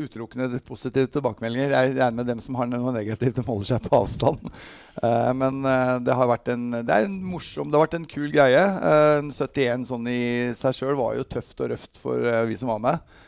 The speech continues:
Eh, og så skal man jo på en måte, dette skal vises til folket, så vi er jo like spente vi egentlig som, som folk der ute, hvordan de, ja, framstiller oss. Eh, og det er for, vi har ikke sett noe mer enn dere, så at vi er jo like spent selv om vi vet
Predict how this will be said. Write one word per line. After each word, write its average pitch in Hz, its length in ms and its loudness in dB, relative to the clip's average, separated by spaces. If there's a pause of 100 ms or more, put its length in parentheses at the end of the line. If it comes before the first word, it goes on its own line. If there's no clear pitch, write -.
(320)
Eh, 135 240 2
og 123 160 -2
så 131 1160 0
skal 117 280 -2
man 113 200 -4
jo 135 60 -8
på 127 100 -12
en 143 80 -6
måte, 120 400 -4
dette 120 240 -6
skal 143 160 -2
vises 110 320 -6
til - 100 -10
folket, 113 320 -6
så 156 140 -6
vi 135 80 2
er 131 160 4
jo 160 80 0
like 143 180 -2
spente 117 560 -2
vi 117 160 -4
egentlig 110 300 -6
som, 110 400 -4 (400)
som - 180 -14
folk 113 160 -8
der 117 140 0
ute, 120 320 -4
hvordan 113 400 -8
de, 113 400 0 (520)
ja, 113 120 -4 (380)
framstiller 127 600 0
oss. - 240 -8 (160)
Eh, 127 240 0
og 131 140 -2
det 139 80 4
er 135 100 -4
for, 135 160 -2
vi 135 80 0
har 120 140 0
ikke 151 100 -6
sett 117 180 -2
noe 120 80 -8
mer 107 140 -2
enn 113 100 -2
dere, 107 220 -4
så 143 160 -4
at - 80 -6
vi 127 160 -2
er 131 80 2
jo 131 80 -2
like - 160 -6
spent - 480 -6
selv 107 240 -2
om 110 80 -6
vi 110 80 -2
vet 101 320 -2